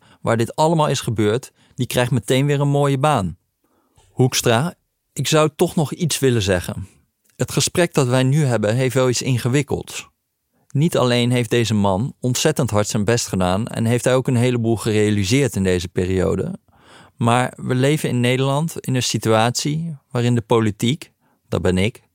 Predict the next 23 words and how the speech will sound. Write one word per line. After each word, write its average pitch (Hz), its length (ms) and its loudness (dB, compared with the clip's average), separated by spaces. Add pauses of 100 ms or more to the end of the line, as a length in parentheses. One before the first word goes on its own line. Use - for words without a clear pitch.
(340)
zich 117 200 -2
moet 139 180 2
verweren 139 480 2
in 131 100 0
de 117 80 0
Kamer 120 640 0
en 127 180 -4
bij 117 140 2
u 123 400 0 (160)
over 123 260 -2
wat 123 180 2
er 127 60 0
goed - 240 -2
gaat 139 340 -2
en 139 80 -2
wat 127 160 0
er 127 80 2
misgaat. - 640 -2 (800)
Ambtenaren 131 640 2
kunnen 117 240 0
zich 107 120 -2
niet 117 260 0
verdedigen." 113 680 0